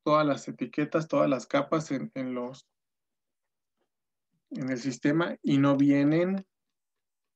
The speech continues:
este, las capas de lo que nosotros estamos promoviendo. ¿Por qué es importante que dibujes con capas? Porque les había comenzado, les había comentado, nosotros podemos,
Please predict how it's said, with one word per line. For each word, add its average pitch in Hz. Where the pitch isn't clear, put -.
este, -
las 123
capas 147
de 139
lo 120
que 123
nosotros 127
estamos 120
promoviendo. 143
¿Por 156
qué -
es 190
importante 180
que 151
dibujes 160
con 165
capas? 160
Porque 131
les 123
había 135
comenzado, 139
les 151
había 151
comentado, 143
nosotros 156
podemos, 147